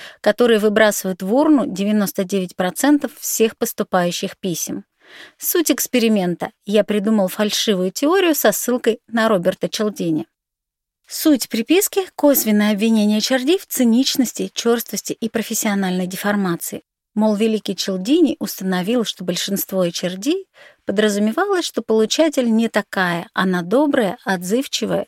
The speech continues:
и умная. В этом и состояла манипуляция. Отправлено четыреста пятьдесят писем. Получено сто двадцать ответов, ведь многие не посещают заблокированный ресурс. Из них сто пять из группы, получившей письмо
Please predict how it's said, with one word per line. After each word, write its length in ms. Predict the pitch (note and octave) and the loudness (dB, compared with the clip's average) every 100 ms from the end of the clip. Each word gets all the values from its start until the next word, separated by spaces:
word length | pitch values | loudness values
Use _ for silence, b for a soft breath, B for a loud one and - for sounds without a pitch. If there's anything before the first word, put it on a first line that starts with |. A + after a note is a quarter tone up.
| _ | _
и 120 | G#3 | -4
умная. 560 | G3+ G3+ F3+ E3+ G3+ - B B B B | 0 0 0 -2 -4 -12 B B B B
В 100 | A#3+ | 0
этом 240 | F4 F#4+ D4+ | 2 4 2
и 140 | C4 | 2
состояла 640 | - B3+ - A3 G#3+ C4 A#3+ | -2 -2 0 2 2 2 2
манипуляция. 880 | G#3 G3 G#3 F#3 E3+ - - G#3+ _ | 2 0 -2 -2 -2 -6 -12 -14 _
Отправлено 580 | G3+ - E4+ G4 F#4 D4 | -6 0 0 2 2 2
четыреста 560 | - A3+ A#3 A#3 - A3+ | 0 -2 0 -2 -4 -8
пятьдесят 440 | G3+ G3 - F3 _ | -6 -6 -4 -6 _
писем. 420 | F3+ E3 G3+ G3 B B B | -8 -8 -10 -12 B B B
Получено 600 | G3+ G#3+ D4 - E4+ D4+ | 2 4 2 4 6 6
сто 300 | - - A3 | 4 0 0
двадцать 440 | G3+ G#3 - G#3+ | 4 2 2 -2
ответов, 540 | A#3 A#3 C4 G3+ E3+ - | -2 2 0 0 -4 -4
ведь 320 | G#3 G#3 G3 | 0 0 0
многие 320 | G#3 G#3+ G3+ | 0 0 0
не 120 | G#3+ | -2
посещают 540 | A3 A3+ C4+ - B3 F#3 | -2 -2 0 4 2 2
заблокированный 720 | F#3+ G#3+ - G3 F#3 F#3+ G3+ | 0 -2 0 -2 0 -2 -2
ресурс. 540 | A3 - G3 E3+ - B B B - | -2 -2 -4 -4 -8 B B B -2
Из 200 | B3+ B3 | 2 4
них 320 | E4 A4+ - | 4 2 -2
сто 400 | - - - E4 | -6 0 2 4
пять 280 | D#4+ C#4+ A#3+ | 4 4 4
из 160 | A#3 G#3+ | -2 0
группы, 340 | A#3 A#3 F3+ | 0 0 -2
получившей 640 | - G#3 G#3 - A3 - F#3+ | 0 0 0 -2 -2 -4 -4
письмо 460 | G3 - B3 D4 | -4 0 0 0